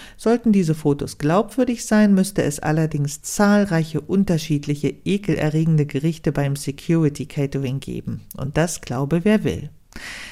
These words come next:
Alles falsch gemacht, jedoch auch bei der kirchlichen Trauung.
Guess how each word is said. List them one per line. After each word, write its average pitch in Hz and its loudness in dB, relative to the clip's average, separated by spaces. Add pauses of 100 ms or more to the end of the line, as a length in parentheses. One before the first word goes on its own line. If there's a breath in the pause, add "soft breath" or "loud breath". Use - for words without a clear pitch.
(240 loud breath)
Alles 208 4
falsch 143 -4
gemacht, 208 2
jedoch 160 0
auch 160 -4
bei 185 0
der 180 2
kirchlichen 135 -6
Trauung. 127 -8